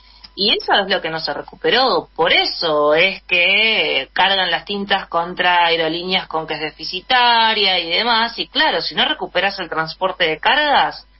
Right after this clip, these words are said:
el de pasajeros no deja mucha ganancia. Entonces,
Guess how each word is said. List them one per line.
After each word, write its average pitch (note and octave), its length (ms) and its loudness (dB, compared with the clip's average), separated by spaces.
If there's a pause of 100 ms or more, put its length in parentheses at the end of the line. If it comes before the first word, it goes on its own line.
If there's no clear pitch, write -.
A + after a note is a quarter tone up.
(260)
el E3+ 140 -2
de F3+ 120 0
pasajeros F#3 960 -2
no E3 560 -6
deja F#3 500 0
mucha E3 380 -4
ganancia. D3 800 0
Entonces, E3+ 720 -2